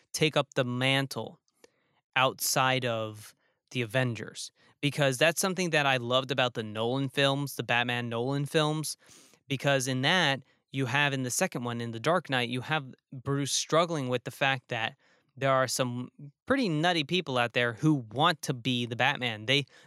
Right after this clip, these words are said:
they feel like, "Well, if he can do it, I can do it. Let me dress up like a Batman and, and dress up using hockey pads and so forth." Like, and I, I just think that would be an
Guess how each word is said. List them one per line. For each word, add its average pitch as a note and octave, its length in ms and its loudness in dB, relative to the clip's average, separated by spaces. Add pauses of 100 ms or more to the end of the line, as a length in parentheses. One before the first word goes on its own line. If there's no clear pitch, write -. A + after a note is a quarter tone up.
they C#3+ 140 2
feel D3 200 0
like, C3 220 2
"Well, B2+ 120 2
if A#2 120 -4
he G#3 160 0
can D3+ 160 0
do B2 140 0
it, A#2+ 120 -2
I D#3 200 2
can B2+ 160 -4
do A2+ 140 -4
it. G#2 60 -6
Let B2 120 0
me C#3+ 80 4
dress B2+ 260 0
up D3 140 0
like B2 160 -4
a - 40 -10
Batman A2+ 640 -2 (460)
and, A2+ 320 -2 (320)
and A#2 560 -2
dress C3+ 240 0
up B2+ 120 0
using A#2+ 300 -6
hockey C#3+ 340 0
pads B2 400 0
and B2 120 -4
so B2+ 180 2
forth." B2+ 320 -2
Like, A#2+ 240 -4 (560)
and B2 320 -2 (400)
I, D3 180 0
I D3+ 140 2
just F3 220 -4
think F3+ 160 -2
that D#3+ 160 4
would E3 120 -2
be D#3+ 140 0
an C#3+ 140 -2